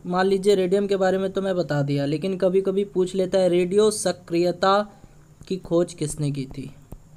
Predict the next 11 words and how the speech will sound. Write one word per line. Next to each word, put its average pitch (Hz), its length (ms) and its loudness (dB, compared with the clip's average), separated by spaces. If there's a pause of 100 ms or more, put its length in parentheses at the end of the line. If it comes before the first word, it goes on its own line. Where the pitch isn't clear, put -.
(240)
बता 165 240 2
दीजिए 190 280 4
किसने 208 340 -2
की 202 100 0
थी। 233 240 -2 (280)
तो 185 60 0
ये 190 160 4
भी 208 200 0
याद 196 200 4
रखना 185 360 -2
है, 202 220 -4